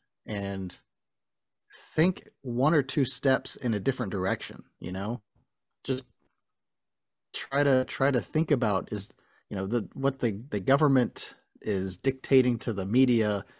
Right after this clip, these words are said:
that's, that's dictating to the, your, um, social media that's, um, propagating the,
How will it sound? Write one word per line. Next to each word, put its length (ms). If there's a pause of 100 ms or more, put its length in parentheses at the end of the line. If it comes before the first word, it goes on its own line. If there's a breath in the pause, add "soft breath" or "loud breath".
(220 soft breath)
that's, 320 (960)
that's 260
dictating 800
to 180
the, 340 (720 soft breath)
your, 540
um, 420
social 360
media 500
that's, 400 (440)
um, 480 (1500 soft breath)
propagating 720
the, 380